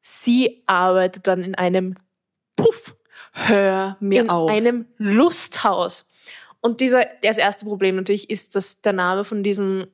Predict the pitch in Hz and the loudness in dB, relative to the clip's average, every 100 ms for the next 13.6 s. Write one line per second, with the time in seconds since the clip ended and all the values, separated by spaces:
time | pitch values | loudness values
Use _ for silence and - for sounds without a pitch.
0 | - - 196 202 202 208 220 - 202 196 | -8 0 2 2 0 0 0 -4 -6 -6
1 | - - - 254 254 247 - 190 185 190 | -6 -12 -2 0 2 0 -2 -2 -2 0
2 | 202 208 214 202 202 202 196 196 _ _ | 0 0 0 0 2 0 -2 -6 _ _
3 | _ _ _ _ _ _ _ 190 190 220 | _ _ _ _ _ _ _ 0 2 4
4 | 220 254 285 - - 349 294 302 294 294 | 4 4 2 0 0 2 2 2 4 4
5 | 294 302 220 220 - 233 220 202 185 202 | 4 2 0 -2 0 0 2 2 2 0
6 | 202 202 190 240 330 - - _ _ - | 0 0 0 -2 -8 -16 -20 _ _ -6
7 | 196 - - 185 196 220 208 247 339 _ | -6 -4 2 4 4 2 0 -2 -6 _
8 | _ _ _ 190 196 139 - _ _ _ | _ _ _ -2 0 -4 -10 _ _ _
9 | _ - 226 202 170 214 214 220 208 202 | _ -4 -2 -4 -2 -2 0 0 0 2
10 | 196 202 208 208 208 180 175 180 208 196 | 2 4 4 2 0 0 0 0 2 2
11 | 180 196 208 170 - 175 - 160 170 - | 2 2 2 0 0 -4 -2 -2 -2 -4
12 | 165 - 196 196 190 214 214 196 190 196 | -6 -2 0 0 0 -2 0 2 0 -2
13 | 202 - 185 185 180 | -10 -2 0 2 0